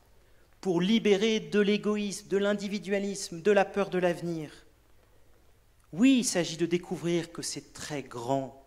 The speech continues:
cette vocation au mariage. Face à ces difficultés, continue donc toujours le pape, l'Église réaffirme aux époux chrétiens la valeur du mariage comme projet de Dieu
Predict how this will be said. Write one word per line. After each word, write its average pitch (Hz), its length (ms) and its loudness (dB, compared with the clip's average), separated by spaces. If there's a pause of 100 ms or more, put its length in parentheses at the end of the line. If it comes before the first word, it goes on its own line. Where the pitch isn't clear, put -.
(360)
cette 127 300 -12
vocation 131 560 -6
au 117 40 -10
mariage. 110 680 -12 (2000)
Face - 240 -2
à 120 40 -8
ces - 120 -6
difficultés, 123 640 -2
continue 131 440 -4
donc 120 120 -4
toujours 127 260 -4
le 123 80 0
pape, 151 300 0
l'Église 147 240 -6
réaffirme 180 540 2
aux - 20 0
époux 151 300 -6
chrétiens 170 440 -4
la 143 120 -2
valeur 156 460 0
du - 100 -16
mariage 117 500 -10
comme 120 160 -8
projet 123 460 -8
de 110 100 -14
Dieu 101 300 -16